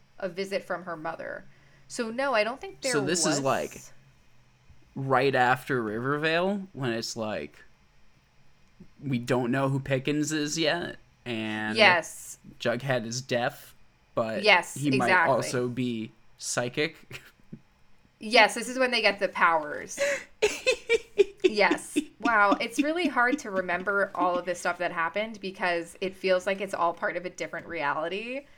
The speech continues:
Speaker 1: where
Speaker 2: Last
Speaker 1: Riverdale was
Speaker 2: season
Speaker 1: so
Speaker 2: was
Speaker 1: many
Speaker 2: such a
Speaker 1: things.
Speaker 2: journey.
Speaker 1: Such a
Speaker 2: Yeah.
Speaker 1: journey.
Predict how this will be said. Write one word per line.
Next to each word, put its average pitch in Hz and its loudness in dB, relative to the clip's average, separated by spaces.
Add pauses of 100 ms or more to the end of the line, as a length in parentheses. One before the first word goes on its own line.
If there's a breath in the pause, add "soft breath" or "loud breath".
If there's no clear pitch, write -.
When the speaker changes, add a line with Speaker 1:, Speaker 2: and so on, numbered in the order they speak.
(280 soft breath)
Speaker 1:
where 202 4
Speaker 2:
Last 196 6
Speaker 1:
Riverdale 196 6
was 196 0 (100)
Speaker 2:
season 208 4
Speaker 1:
so 202 2
Speaker 2:
was 143 2
Speaker 1:
many 190 2
Speaker 2:
such 165 4
a - -2
Speaker 1:
things. 127 -4
Speaker 2:
journey. 127 -2 (640 soft breath)
Speaker 1:
Such 208 -6
a 185 -10
Speaker 2:
Yeah. 131 0
Speaker 1:
journey. 160 -8